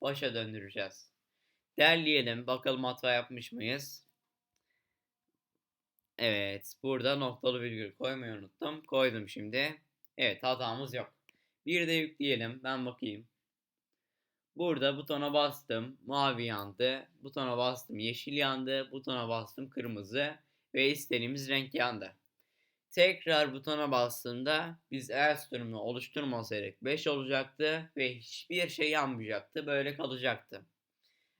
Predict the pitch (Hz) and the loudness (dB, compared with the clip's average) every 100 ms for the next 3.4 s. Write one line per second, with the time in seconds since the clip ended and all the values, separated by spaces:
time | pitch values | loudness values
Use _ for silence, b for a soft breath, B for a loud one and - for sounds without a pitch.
0 | - 160 175 170 160 147 135 143 147 - | -2 2 2 0 -4 -2 -2 -2 -2 -4
1 | 330 131 160 - - - 156 - - - | -2 -2 -2 -8 -14 -14 -14 -18 -10 0
2 | 160 147 123 120 139 139 - 113 107 - | 0 2 0 2 0 0 -4 -6 -6 -6
3 | 107 113 151 - | -6 -2 -4 -6